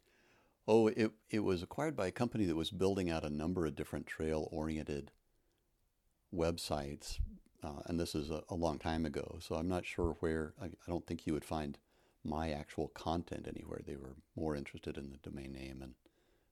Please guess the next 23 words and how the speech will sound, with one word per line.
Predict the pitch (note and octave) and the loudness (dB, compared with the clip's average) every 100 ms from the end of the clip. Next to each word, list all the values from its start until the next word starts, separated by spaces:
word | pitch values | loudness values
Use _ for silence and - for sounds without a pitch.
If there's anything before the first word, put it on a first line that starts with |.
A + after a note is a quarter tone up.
| - | -10
absorbing | C#2+ C#2 D#2 D#2 D#2 D#2+ D2 | -8 -6 0 4 4 2 0
that | C#2+ | -2
into | C#2+ C#2 - | -4 -6 -6
their | C2+ C2+ | -6 -6
own | C2+ B1+ D2+ _ _ _ _ _ _ _ _ _ | -8 -10 -16 _ _ _ _ _ _ _ _ _
properties. | - C#2 E2 E2 D#2+ - _ _ _ _ _ _ _ _ _ _ _ - | -10 -8 -8 -10 -12 -14 _ _ _ _ _ _ _ _ _ _ _ -20
So | - D2+ | -8 -4
I | |
don't, | D2 - | -4 -2
I | |
don't | E2+ D#2 | -2 0
think | F2+ - | -2 -2
it, | D2 - - - | -4 -6 -8 -2
I | |
don't | F2+ | 0
think | E2 E2+ | 0 0
Cool | F2+ E2 | 2 2
Trails | E2 D2+ D2 | 4 2 2
actually | D2 - D2 B1+ | -4 -4 -4 -4
exists | B1 - - - | -8 -12 -10 -12
out | - | -10
there | - - | -10 -10
anymore. | - - G1+ | -10 -10 -10